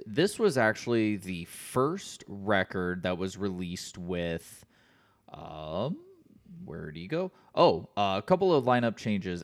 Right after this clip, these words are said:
ended up actually happening coming into this. Chris Bartlett left, and Mike Martin, who is their now current rhythm guitarist, was brought in.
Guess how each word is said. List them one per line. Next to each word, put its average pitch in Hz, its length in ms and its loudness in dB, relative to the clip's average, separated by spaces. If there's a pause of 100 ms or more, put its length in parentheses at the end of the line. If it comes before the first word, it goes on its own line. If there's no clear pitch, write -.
ended 92 240 -2
up 90 140 -4
actually 87 340 -2
happening 85 380 -4
coming 85 280 -6
into 82 140 -8
this. 85 220 -6
Chris 214 240 0
Bartlett 117 580 2
left, 90 540 -4
and 87 380 -2
Mike 123 340 0
Martin, 110 360 2
who 98 240 0
is 92 440 -4
their 90 380 -2
now 85 340 -6
current 151 480 -2
rhythm 90 340 -4
guitarist, 82 640 -2
was 87 180 -6
brought 80 360 -6
in. 80 180 -8